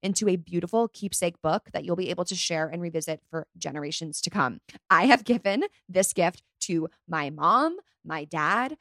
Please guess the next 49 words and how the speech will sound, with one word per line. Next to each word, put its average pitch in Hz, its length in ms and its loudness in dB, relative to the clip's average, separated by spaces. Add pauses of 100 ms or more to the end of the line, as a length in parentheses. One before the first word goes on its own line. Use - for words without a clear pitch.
(140)
my 156 140 -6
yaya. 165 680 2
I 180 80 -2
cannot 170 320 -6
wait 156 360 -8
to 202 100 -2
get 190 160 -2
back 175 280 0
the 170 100 -2
book 165 220 -6
of 175 100 0
yaya. 208 500 2 (340)
I 202 80 -2
mean, 196 180 -4
just - 240 -4
to 208 80 -8
have 185 360 0
that 214 360 4
for 165 340 -2 (160)
the 180 100 0
rest 160 300 -6
of 185 100 2
life 160 320 2
and 175 100 -6
get 165 120 -6
to - 80 0
share 160 220 2
it 117 80 0
with 175 120 -4
my 165 160 -8
kids 165 320 -10
as 180 160 -8
well 151 200 2
so - 100 -10
they 170 100 -4
can 170 120 -16
get 165 120 -8
to 165 100 -8
know 160 180 -2
her. 180 260 -2 (420)
I 208 80 2
mean, 202 160 2
it's - 180 2
just - 220 2
so 175 100 4
special. 113 560 -2 (180)
And 196 140 4
with 196 120 2
Storyworth, 220 680 6